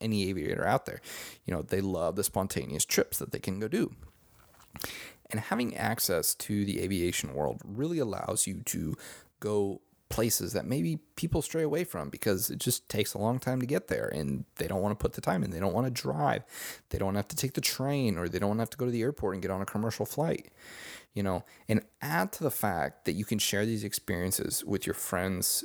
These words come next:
and family. It just makes it sweeter. The fact that you can share experiences and go enjoy things with your friends and have these experiences together, it just makes it so much more enjoyable. The number two reason why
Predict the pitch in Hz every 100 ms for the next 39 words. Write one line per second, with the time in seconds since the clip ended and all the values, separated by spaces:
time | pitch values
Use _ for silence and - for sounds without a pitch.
0 | - 98 - - - 71 60 - - -
1 | - - - - _ - 104 - 131 131
2 | - 101 98 90 - - - - - 78
3 | - - 98 113 - - - 113 110 -
4 | 110 101 - - 87 82 - - - -
5 | - - - - 98 98 92 90 101 92
6 | 90 101 87 82 - 98 95 - 95 -
7 | 90 95 - 104 - - 95 - - 92
8 | 92 - - - - 78 92 - - -
9 | - 117 - 160 - 107 - - - -
10 | 92 90 85 - - 95 80 65 69 -
11 | - - - - - - - - - -
12 | - - - - - - - - - -
13 | - _ - 143 - - - 139 131 101
14 | 101 95 90 80 101 90 82 73